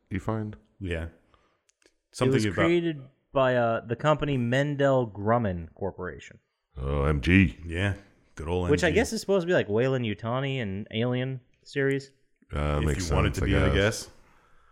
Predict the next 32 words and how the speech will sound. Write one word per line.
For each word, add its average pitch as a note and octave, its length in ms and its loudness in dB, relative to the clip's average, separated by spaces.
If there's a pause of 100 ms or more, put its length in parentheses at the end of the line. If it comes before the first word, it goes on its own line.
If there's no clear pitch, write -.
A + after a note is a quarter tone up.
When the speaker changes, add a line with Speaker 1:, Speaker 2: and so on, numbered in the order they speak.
(1300)
Speaker 3:
I C#3+ 60 -18
guess. B2+ 400 -6
I D3 140 -12
don't A2 200 -12
know, E2+ 280 -16
dude. - 120 -10
Speaker 1:
Some G2+ 140 4
type F2+ 220 6
of C#2+ 160 2
evil C#2 280 0
corporation, C2+ 800 -2
I C2 100 -4
assume. C2+ 380 -4 (320)
Speaker 2:
But G2+ 100 0
yeah, F#2 80 2
but F2 120 -4
they're F2 140 -4
terraforming, E2+ 680 -4
which D2+ 120 -10
is D2+ 100 -8
why D#2+ 180 -2
all D#2 140 -2
these D#2 260 -6
dinosaurs D2+ 600 -6
are D2 180 -8
around. D2+ 380 -10 (580)
Speaker 1:
Yeah, F2+ 160 6
they're D2 100 2
terraforming G#2 720 2
and D2 260 -2
something F#2 320 0
about D#2 420 2